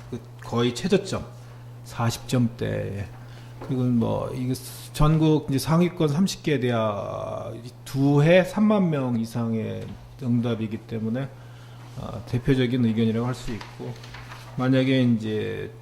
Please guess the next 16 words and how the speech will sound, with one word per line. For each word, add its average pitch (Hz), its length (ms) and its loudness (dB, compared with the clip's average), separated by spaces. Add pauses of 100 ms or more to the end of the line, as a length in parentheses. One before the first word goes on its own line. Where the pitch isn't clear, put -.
주-, 139 200 -14
상위권이 160 580 4
아닌 139 260 4
아래쪽 160 680 2
학교들로 127 1200 0
내려가면은 117 960 0 (640)
뭐 113 140 -6
이게 110 140 -6 (100)
더 254 500 6
떨어지지 120 460 -2
않을까, 104 560 -8 (320)
뭐 117 340 -10
이런 117 240 2
생각이 110 260 0
듭니다. 104 360 -8
어쨌든 170 560 0